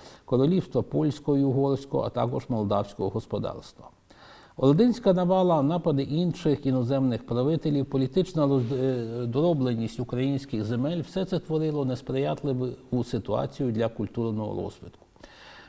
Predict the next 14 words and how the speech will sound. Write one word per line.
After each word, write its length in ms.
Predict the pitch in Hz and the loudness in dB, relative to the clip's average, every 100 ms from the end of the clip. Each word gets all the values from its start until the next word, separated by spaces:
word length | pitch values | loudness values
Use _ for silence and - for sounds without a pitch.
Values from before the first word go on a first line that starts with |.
| - | 0
Деякі 380 | 151 226 220 180 | 4 4 4 2
колишні 420 | 175 185 - 160 | 4 4 4 0
політичні 640 | 151 143 135 160 - 139 | 2 0 2 -2 0 -2
і 20 | 127 | 0
культурні 580 | 127 123 143 135 131 | -2 -2 -2 0 0
центри 560 | 117 147 156 143 147 143 | 0 -2 -2 0 0 0
втратили 600 | - 123 123 123 131 127 | -2 0 2 2 0 -4
своє 360 | 123 104 110 104 | -4 -2 -2 -2
значення. 600 | 107 80 - - - - _ - - - - _ | -6 -10 -12 -16 -16 -20 _ -20 -20 -20 -20 _
Правда, 460 | - 185 226 190 202 | 4 6 6 4 2
з'явилися 720 | 139 135 147 165 156 - 151 | 4 4 4 2 2 4 4
нові 380 | 147 156 156 117 | 6 4 4 2
культурні 560 | 104 110 - 139 139 131 | 0 -4 -2 -2 0 0
осередки. 680 | 117 - 92 71 - - | -2 -4 -4 -6 -10 -18